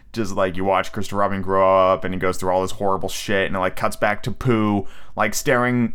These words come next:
longingly at Christopher Robin's door, like, waiting for him to come back, and he never does, and you're just like, "Ah, oh, Pooh Bear." And, um, it's,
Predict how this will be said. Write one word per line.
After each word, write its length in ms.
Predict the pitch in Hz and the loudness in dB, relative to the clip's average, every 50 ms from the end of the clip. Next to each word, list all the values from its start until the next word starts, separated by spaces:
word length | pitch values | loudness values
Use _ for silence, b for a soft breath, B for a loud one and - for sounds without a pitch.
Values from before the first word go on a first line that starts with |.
| - | -4
longingly 720 | 110 107 117 120 120 120 123 123 120 117 117 117 117 120 120 | -4 -2 0 2 2 2 2 2 2 2 2 2 2 2 0
at 180 | 110 110 110 101 | 0 -2 -2 -2
Christopher 380 | - 123 117 - 123 110 123 | -2 -2 -2 -2 -2 0 2
Robin's 380 | 123 120 113 113 120 117 107 101 | 2 2 2 2 0 -2 -2 -2
door, 360 | 98 110 110 107 110 110 110 | 0 0 2 4 4 4 4
like, 200 | 110 110 110 95 | 4 2 2 0
waiting 340 | 101 104 104 113 113 110 110 | 0 0 0 2 0 0 0
for 120 | 101 113 | 0 0
him 100 | 113 110 | 0 0
to 80 | 110 104 | 0 0
come 220 | - 117 110 107 | 0 0 0 0
back, 280 | 101 101 101 107 107 101 | 2 2 0 0 0 -2
and 80 | 107 | -2
he 60 | 107 104 | -2 0
never 280 | 101 104 110 107 107 | 2 2 2 0 0
does, 420 | 104 107 113 110 110 110 110 101 98 | 2 4 4 6 6 4 4 2 0
and 120 | 107 107 | -2 0
you're 100 | 107 110 | 0 0
just 140 | 101 101 98 | -2 -2 -2
like, 120 | 110 113 123 | -2 0 2
"Ah, 560 | 135 139 139 135 139 139 139 147 147 143 B B B B B B 131 B | 4 6 8 8 6 6 4 4 2 0 B B B B B B -6 B
oh, 220 | - 123 135 131 | 2 2 4 4
Pooh 220 | 127 135 135 135 131 | 2 2 2 2 4
Bear." 400 | 123 131 131 123 120 117 - b b b b b b - | 4 4 6 6 6 4 2 b b b b b b -6
And, 360 | - 101 104 101 101 98 98 | -4 -2 0 0 0 0 2
um, 560 | 95 92 92 92 92 90 85 82 78 69 64 - - - - - | 2 2 2 2 0 -2 -4 -6 -6 -6 -8 -10 -10 -14 -12 -10
it's, 420 | 80 87 85 - - - - - | -8 -8 -6 -8 -8 -10 -12 -14